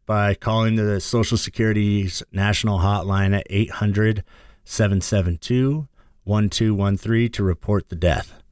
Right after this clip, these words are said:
Again, that number is eight hundred, seven seven two, one two one three. You may also report the death in person or by calling your local Social Security office if you prefer. Al-, also note that,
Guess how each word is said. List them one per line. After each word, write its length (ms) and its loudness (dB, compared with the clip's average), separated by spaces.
Again, 460 -2
that 120 -6
number 220 2
is 120 0
eight 180 0
hundred, 440 2
seven 320 0
seven 340 0
two, 540 0
one 260 0
two 200 2
one 200 2
three. 360 -2
You 80 -2
may 180 2
also 360 -2
report 480 0
the 80 -6
death 260 0
in 140 0
person 580 0
or 160 0
by 160 2
calling 360 0
your 140 0
local 400 0
Social 380 0
Security 540 0
office 400 -2
if 160 -2
you 120 4
prefer. 460 -2
Al-, 240 2
also 440 0
note 500 0
that, 320 0